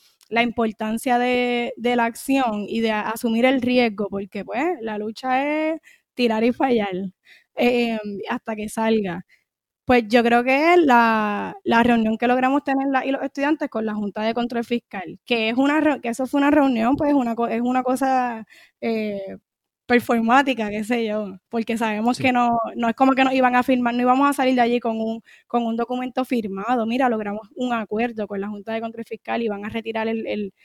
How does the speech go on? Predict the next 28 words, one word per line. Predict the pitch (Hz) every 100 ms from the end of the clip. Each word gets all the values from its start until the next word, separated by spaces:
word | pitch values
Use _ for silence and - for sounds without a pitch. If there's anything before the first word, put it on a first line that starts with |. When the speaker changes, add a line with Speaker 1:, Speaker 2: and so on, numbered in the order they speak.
| _
Speaker 1:
la | 233 233
exigencia | - 226 226 233 233
del | 233
recorte | 233 220 220 220
del | 214
presupuesto | 220 226 208 220 226
universitario". | 220 202 208 202 240 269 208 190 _ _ _ _
Pero | 254 240
es | 233
importante, | 269 269 247 - 226 330 330 226 226 226 208 208 202
eh, |
¿verdad?, | 196 208 226 294 -
tener | 226 214 220
ese | 240 233
tipo | 233 233
de, | 226 220 220 208 -
de | 208 226
eventos, | 233 302 381 254 285 - _ _ _
eh, | 214 214 196 185 -
un | 226
poco | - 294 302
para | 254 226
que, | 220 214 208 -
porque | 240 240
confirma | 233 233 262 302 311 277
que | 226
el | 220
que, | - 208 202